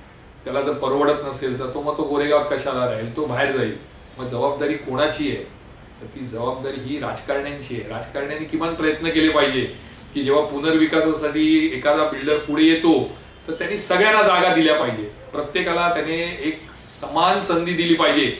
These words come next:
की नाही, तुम्ही पैसे देता, तुमची ताकद आहे ना, मग तुम्ही या इमारतीमध्ये तुम्ही घर घेऊ शकता. पण आज हे बिल्डर एवढे शेफारलेले आहेत,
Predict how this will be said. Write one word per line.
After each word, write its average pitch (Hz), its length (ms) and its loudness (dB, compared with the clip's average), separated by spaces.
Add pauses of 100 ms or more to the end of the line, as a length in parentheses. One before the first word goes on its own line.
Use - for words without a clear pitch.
(240)
की 156 100 4
नाही, 156 260 2
तुम्ही 147 180 -2
पैसे 156 320 2
देता, 170 300 2
तुमची 160 200 0
ताकद 156 300 0
आहे 165 140 4
ना, 160 80 2
मग 160 140 -2
तुम्ही 156 200 -2
या 151 120 4
इमारतीमध्ये 147 720 -2
तुम्ही 139 240 -8
घर 120 160 -6
घेऊ 170 200 0
शकता. - 280 -4 (680)
पण 127 100 -8
आज 131 160 -4
हे 139 80 -2
बिल्डर 117 340 -4
एवढे 135 260 -2
शेफारलेले 151 680 2
आहेत, 156 240 4